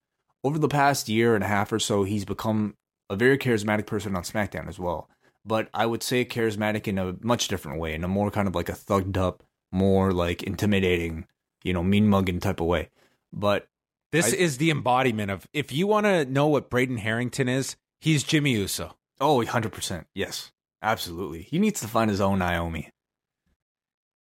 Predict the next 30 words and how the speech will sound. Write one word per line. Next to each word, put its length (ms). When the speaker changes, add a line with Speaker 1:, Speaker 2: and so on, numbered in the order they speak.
Speaker 1:
Uh, 40
Speaker 2:
I 440
Speaker 1:
I'm 160
wa- 180
Speaker 2:
No. 100
Speaker 1:
uh, 120
<laughs> 160
what? 280
Speaker 2:
He, 120
he's 260
young. 340
He's 200
got 180
goals. 380
Speaker 1:
He's 160
got 200
time, 280
yes. 240
But, 240
you 80
know, 160
a 40
scene 480
like 240
this, 540
uh, 320
I 140
think 220
is, 160
is 320